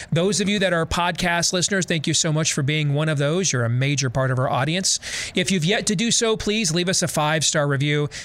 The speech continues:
hit subscribe or follow, whichever applies on your podcast platform of preference. And thanks to all of you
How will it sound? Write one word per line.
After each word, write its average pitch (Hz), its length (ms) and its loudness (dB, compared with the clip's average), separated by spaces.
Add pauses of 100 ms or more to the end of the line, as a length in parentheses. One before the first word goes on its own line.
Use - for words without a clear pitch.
(120)
hit 170 160 0
subscribe 175 720 0
or 226 160 2
follow, 131 440 2
whichever 143 480 0
applies 123 540 0
on 127 160 0
your 120 180 0
podcast 113 560 -2
platform 117 400 -2
of 107 100 -4
preference. 151 440 0
And 131 100 0
thanks 147 260 0
to 143 160 0
all 220 200 2
of 208 100 0
you 202 280 0